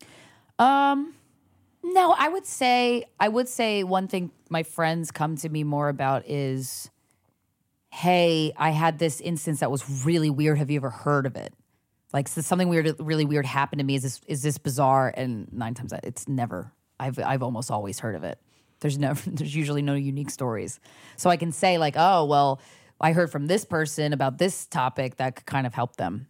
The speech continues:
So that's, that's the new, that's the new type of conversation that has been brought into my friends mix.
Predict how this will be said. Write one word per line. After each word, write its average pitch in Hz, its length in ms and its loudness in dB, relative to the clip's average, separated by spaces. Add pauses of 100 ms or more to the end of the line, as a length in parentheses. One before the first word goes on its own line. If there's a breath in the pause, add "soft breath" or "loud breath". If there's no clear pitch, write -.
(160)
So 147 140 -8
that's, 131 260 -4
that's 151 260 2
the 151 100 0
new, 131 520 0
that's 143 220 -4
the 143 60 -2
new 131 140 0
type 120 180 -6
of - 80 -14
conversation 113 520 -8
that 110 60 -6
has 127 140 -6
been 127 320 -6
brought 120 220 0
into 117 140 -4
my 113 100 -4
friends 123 320 -8
mix. - 420 -14